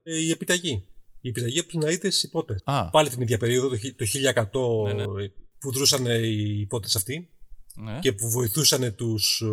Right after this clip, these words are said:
Speaker 1: χριστιανούς
Speaker 2: Προσκυνητές.
Speaker 1: να μπορέσουν να, να φτάσουν στο Ισραήλ.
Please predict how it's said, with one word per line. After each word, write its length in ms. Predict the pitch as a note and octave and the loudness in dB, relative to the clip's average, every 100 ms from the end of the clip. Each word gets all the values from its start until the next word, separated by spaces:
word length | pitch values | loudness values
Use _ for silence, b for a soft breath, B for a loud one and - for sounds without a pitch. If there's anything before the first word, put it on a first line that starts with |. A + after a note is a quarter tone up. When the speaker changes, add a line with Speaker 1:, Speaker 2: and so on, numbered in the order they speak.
| G#2 G2+ G2 | 0 -2 -2
Speaker 1:
χριστιανούς 500 | - A#2 - A2+ B2 | -2 0 2 2 2
Speaker 2:
Προσκυνητές. 540 | B2+ A2 G#2+ G2+ A2 C3+ | 0 2 0 2 0 0
Speaker 1:
να 280 | A2+ A2 A2 | 0 -2 -2
μπορέσουν 460 | G#2+ A#2+ C3 B2+ | -2 0 2 2
να, 380 | A#2+ A2+ A2 G#2 A2 | 2 0 0 -4 -10
να 280 | B2 B2 | -6 -4
φτάσουν 600 | A2+ - - B2+ A#2+ A#2 | -4 -4 0 2 4 2
στο 200 | G2+ - | 0 2
Ισραήλ. 480 | A2+ G2+ G#2+ B2+ F#3+ | 0 2 2 0 -2